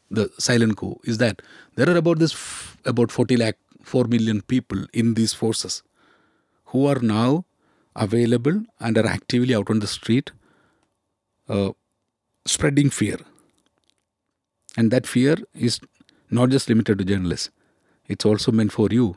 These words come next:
You might go back and want to chop off some of my statements. <laughs> You know, you might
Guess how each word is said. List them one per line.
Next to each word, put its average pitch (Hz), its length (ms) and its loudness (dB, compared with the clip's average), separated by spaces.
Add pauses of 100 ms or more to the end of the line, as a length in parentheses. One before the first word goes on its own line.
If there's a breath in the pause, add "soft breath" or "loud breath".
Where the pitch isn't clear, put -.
(100)
You 104 100 -4
might 110 160 0
go 104 100 -2
back 104 220 0
and 110 300 -2
want 107 260 -2
to 110 160 -2 (600 soft breath)
chop 113 200 0
off 107 120 2
some 104 180 0
of 107 160 -2
my - 80 -10
statements. - 1160 -12
<laughs> - 280 -20
You 123 140 -14
know, - 80 -6 (260)
you 131 80 -16
might 151 200 -16